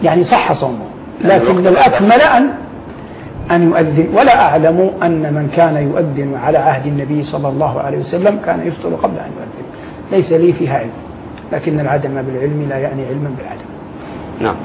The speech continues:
Speaker 2: آه، حسين سأل عن علامات ليلة القدر.
Speaker 1: تكلم العلماء عن هذا كثيرا، لكن الذي يظهر لي أنه صعب أن ترتبط بعلامات كونية.
Speaker 2: نعم.
Speaker 1: لكنها ليلة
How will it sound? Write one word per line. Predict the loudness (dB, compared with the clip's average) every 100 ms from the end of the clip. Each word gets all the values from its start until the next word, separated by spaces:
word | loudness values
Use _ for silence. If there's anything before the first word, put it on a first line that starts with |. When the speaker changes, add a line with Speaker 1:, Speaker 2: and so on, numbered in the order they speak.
| -12 -12 -12 -12 -10 2
Speaker 2:
آه، | 6 8 8 6
حسين | 2 0 4 6 6 4 2 2
سأل | 4 6 6
عن | 6
علامات | 4 4 4 2 2
ليلة | 0 0 -2
القدر. | -6 -6 -8 -10 -12 -12 -12 -12 -2
Speaker 1:
تكلم | 4 6 6
العلماء | 6 6 4 4
عن | 2 0
هذا | 0 0 -2
كثيرا، | -2 0 0 -2 -6 -10 -10 -12 -12 -12 -12 -10 -12 -12 -12 -2
لكن | -2 2 2 2 -2 -10 -10 -2
الذي | 2 4
يظهر | 6 4 2 0
لي | 0 -2
أنه | -4 -4
صعب | -2 -2 -2 -4
أن | -4 -8 -10 -10 -10 -8
ترتبط | -4 -2 0 0 0 0 -2 -12 -12 -12 -12 -10 -2
بعلامات | 2 2 2 2 0 -2 -6 -4
كونية. | -2 -2 -4 -8 -10 -12 -12 -12 -12 -12 -12 -12 -12 -14 -12 -8 -4
Speaker 2:
نعم. | -4 -6 -10 -4
Speaker 1:
لكنها | -4 -2 -2 0 0
ليلة | 2 2 -2